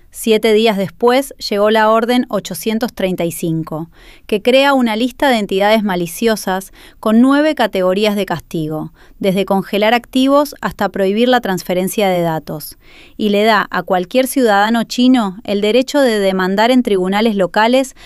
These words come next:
a las empresas que cumplan con jurisdicciones extranjeras. Leídas juntas, las dos órdenes componen algo que no existía,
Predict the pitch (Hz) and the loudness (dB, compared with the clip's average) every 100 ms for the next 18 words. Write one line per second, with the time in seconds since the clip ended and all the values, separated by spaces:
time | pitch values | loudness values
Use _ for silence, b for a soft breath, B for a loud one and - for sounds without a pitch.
0 | B B 202 196 214 214 247 262 277 - | B B -2 0 -2 0 2 2 0 -2
1 | 190 - 262 269 294 285 277 202 - 190 | -4 2 2 4 4 2 2 -4 -2 -2
2 | 175 185 - 214 214 202 190 - 170 - | 0 -2 -4 -2 -2 -2 -6 -6 -8 -6
3 | 165 156 156 - - _ _ - - b | -8 -8 -10 -14 -20 _ _ -20 -20 b
4 | b b b b b 190 196 247 233 - | b b b b b -2 2 4 2 0
5 | 269 254 - 202 208 - B B B 208 | 2 2 2 -2 -4 -12 B B B -2
6 | 208 277 294 311 311 294 254 208 202 233 | 2 2 2 0 2 2 2 -2 0 2
7 | 247 240 254 269 254 190 208 220 220 - | 2 2 2 2 0 -2 -2 -4 -4 -6
8 | - 165 156 151 151 | -8 -6 -6 -8 -12